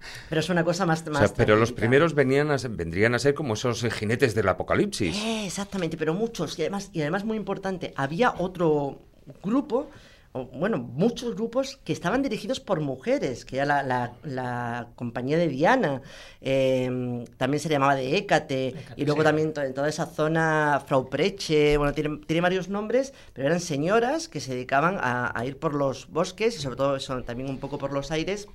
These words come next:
Speaker 1: formando una alga-, una algarabía, eh, terrible.
Speaker 3: Tiene que ver con las cacerías salvajes de la mitología germana, de Odín.
Speaker 1: Efectivamente, efectivamente.
Speaker 3: Sí, sí, de ahí viene, o sea, que
Speaker 1: Señor.
Speaker 3: son elementos paganos que luego se van cristianizando.
Speaker 1: Efectivamente. Eh, claro, mi sorpresa,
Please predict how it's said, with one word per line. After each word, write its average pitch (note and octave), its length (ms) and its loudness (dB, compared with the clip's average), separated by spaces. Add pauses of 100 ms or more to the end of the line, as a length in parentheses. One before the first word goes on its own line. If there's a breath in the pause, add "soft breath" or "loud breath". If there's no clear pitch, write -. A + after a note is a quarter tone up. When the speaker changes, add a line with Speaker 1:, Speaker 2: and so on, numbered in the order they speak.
(540)
Speaker 1:
formando C#3+ 340 -2
una E3 80 6
alga-, D#3+ 240 4
una C#3+ 140 0
algarabía, D3 580 2 (380 loud breath)
eh, C3 720 2
terrible. B2+ 480 -6 (100)
Speaker 3:
Tiene A#2+ 160 -8
que A#2+ 140 -8
ver A#2 180 -4
con C3 120 -8
las A#2+ 120 -2
cacerías A#2+ 560 -6
salvajes C#3+ 720 0
de B2+ 80 -6
la A2+ 80 -6
mitología A2+ 460 -6
germana, B2 400 -4
de G#2+ 100 -4
Odín. C#3+ 200 0
Speaker 1:
Efectivamente, B2+ 1120 0
efectivamente. C3+ 640 -4
Speaker 3:
Sí, A#2+ 80 -6
sí, A2+ 40 -6
de A2 60 -8
ahí A2 80 -10
viene, A#2+ 160 -10
o G#2 60 -10
sea, A#2 120 -8
que - 100 -12
Speaker 1:
Señor. C3 120 -4
Speaker 3:
son D3+ 80 0
elementos C#3 340 -2
paganos D#3 380 0
que C#3 60 -8
luego A#2+ 180 -8
se C3+ 100 -10
van A#2 100 -6
cristianizando. A2 600 -8
Speaker 1:
Efectivamente. C#3+ 800 -4 (440 loud breath)
Eh, D3+ 640 4
claro, G3 200 2
mi E3+ 180 2
sorpresa, G#3 640 -2